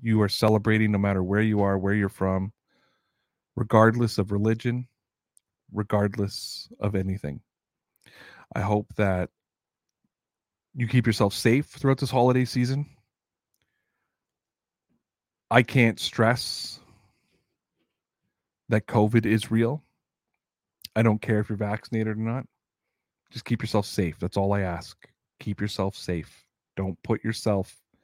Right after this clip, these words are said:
in a compromising position. I hope that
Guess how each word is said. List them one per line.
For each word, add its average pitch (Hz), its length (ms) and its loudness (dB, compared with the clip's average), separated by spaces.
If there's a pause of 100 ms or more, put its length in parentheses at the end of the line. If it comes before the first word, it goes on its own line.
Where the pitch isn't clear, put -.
(500)
in 104 100 4
a 101 60 4
compromising 92 720 -2
position. - 560 -10 (1400)
I - 100 -2
hope 101 240 2
that 92 340 2